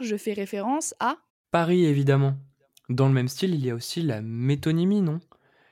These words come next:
Speaker 2: Tu sais, c'est la figure qui remplace un mot par un autre, mais de manière logique. Par exemple, quand tu dis que tu vas boire un verre, c'est une manière de dire que tu vas boire ce qu'il y a dans le verre, mais pas le verre directement.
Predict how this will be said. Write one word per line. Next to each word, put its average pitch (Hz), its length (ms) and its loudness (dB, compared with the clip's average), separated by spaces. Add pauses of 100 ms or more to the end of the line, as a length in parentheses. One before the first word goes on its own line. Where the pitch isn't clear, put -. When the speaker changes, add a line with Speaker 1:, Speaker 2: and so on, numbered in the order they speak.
Speaker 2:
Tu - 120 -6
sais, 135 140 0
c'est 139 300 0
la 127 120 0
figure 143 360 -4
qui - 120 -4
remplace 139 380 -2
un 131 80 -2
mot 139 180 2
par 143 220 0
un 143 140 0
autre, 151 280 -4
mais 123 200 -2
de 120 100 -2
manière 127 340 0
logique. 139 600 0 (480)
Par 120 100 0
exemple, 139 320 -2
quand 127 140 -4
tu - 100 -12
dis 131 120 -4
que 139 60 -10
tu - 140 -10
vas 107 140 -2
boire 127 420 0
un 107 140 -6
verre, 156 480 -8 (340)
c'est - 260 -6
une 123 60 -2
manière 135 240 2
de 135 80 2
dire 147 220 -2
que 127 100 -8
tu - 140 -12
vas 117 160 -4
boire 139 480 0
ce - 160 -4
qu'il 123 240 -6
y 143 100 0
a 175 80 2
dans 147 140 4
le 127 100 4
verre, 123 240 -2
mais 107 140 -4
pas 147 180 -2
le 143 80 4
verre 135 240 0
directement. 135 640 -2